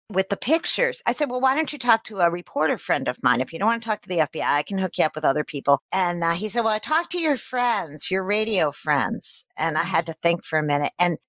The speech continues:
you know, he was so protective about his identity. I said, "Why don't you call me on a phone?" And he said, "No, no, no, that would cost me minutes."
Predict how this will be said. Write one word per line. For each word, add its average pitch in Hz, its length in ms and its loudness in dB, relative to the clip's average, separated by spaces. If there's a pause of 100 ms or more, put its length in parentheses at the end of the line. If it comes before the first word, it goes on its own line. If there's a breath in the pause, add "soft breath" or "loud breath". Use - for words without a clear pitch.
you 269 140 0
know, 320 80 6
he 277 160 -4
was 269 160 0
so 320 240 0
protective 339 640 -2
about 196 400 0
his 196 260 -2
identity. 175 800 0 (440)
I 220 100 0
said, 262 180 -4
"Why 277 140 2
don't 339 160 -10
you - 60 -14
call 311 180 2
me 294 140 -4
on 233 100 0
a 196 60 -6
phone?" 226 580 -2 (580)
And 208 140 0
he 208 80 0
said, 214 220 -2
"No, 233 180 0
no, 247 100 2
no, 220 160 0
that 196 160 2
would 185 100 -6
cost 185 300 2
me 165 140 -2
minutes." 170 640 0